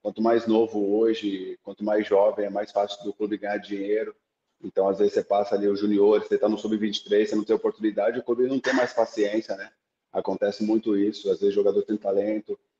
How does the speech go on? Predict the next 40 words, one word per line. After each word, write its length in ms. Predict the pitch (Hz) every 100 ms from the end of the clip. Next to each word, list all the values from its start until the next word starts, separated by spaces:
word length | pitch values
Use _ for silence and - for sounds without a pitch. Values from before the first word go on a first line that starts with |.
| _ -
é, 80 |
precisa 280 | - 104 104
de 60 | 107
uma 80 | 113
oportunidade, 600 | 117 113 113 107 110 123
mas 160 | 123
tem 100 | - 123
um 120 | 110
outro 200 | 113 -
que 60 |
tem 80 | 113
dezoito, 400 | 107 95 101 101
então 160 | 95 101
vale 180 | 107 110
a 40 |
pena 180 | 117 113
apostar 300 | 113 107 107
no 100 | 107
de 120 | 98
dezoito, 460 | 101 101 101 107 -
que 40 | _
pode 200 | 98 95
dar 100 | 104
um 80 | 101
retorno 400 | 104 - 101 104
bom, 320 | 98 107 285 _ _ _
do 120 | - 107
que 120 | 117
nenhum, 260 | 117 117 113
às 120 | 104
vezes, 200 | 104 -
tem 120 | 104
vinte 200 | 104 104
e 60 | 101
dois, 280 | 104 107 104
tá 120 | 98
com 100 | 98
a 40 |
idade 220 | 98 98
estourada. 560 | - 104 101 92 92